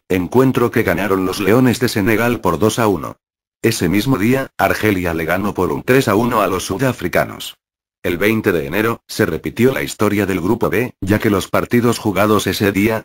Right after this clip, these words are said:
esta vez en el grupo D, terminaron en empates de uno a uno. El primero fue entre Costa de Marfil y Guinea, y el segundo fue entre Malí y Camerún. El veintiuno de enero,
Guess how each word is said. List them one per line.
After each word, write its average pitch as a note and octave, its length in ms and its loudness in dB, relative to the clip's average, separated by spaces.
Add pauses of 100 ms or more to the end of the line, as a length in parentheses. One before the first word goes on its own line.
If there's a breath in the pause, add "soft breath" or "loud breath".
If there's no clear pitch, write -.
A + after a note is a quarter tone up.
esta A#2+ 320 2
vez B2 240 0
en F2+ 100 0
el F2 140 -4
grupo A#2 280 0
D, A#2+ 300 0
terminaron F#2+ 560 2
en F#2 100 -4
empates G2+ 520 0
de D#2+ 100 -2
uno A2 300 -2
a G2 80 2
uno. B1+ 300 -6 (440)
El F#2 180 0
primero A2+ 380 0
fue A#2+ 280 0
entre D2+ 260 -6
Costa A#2 320 2
de C#2+ 100 0
Marfil C#2+ 380 0
y A2 40 -2
Guinea, G#2+ 480 0
y F2+ 180 0
el E2+ 120 -2
segundo C3 440 0
fue B2 280 -2
entre F2 240 -2
Malí F2 320 0
y G2 60 -2
Camerún. D#2 480 -2 (920)
El G2+ 140 0
veintiuno F2+ 500 -2
de D#2 160 -2
enero, A2 320 -2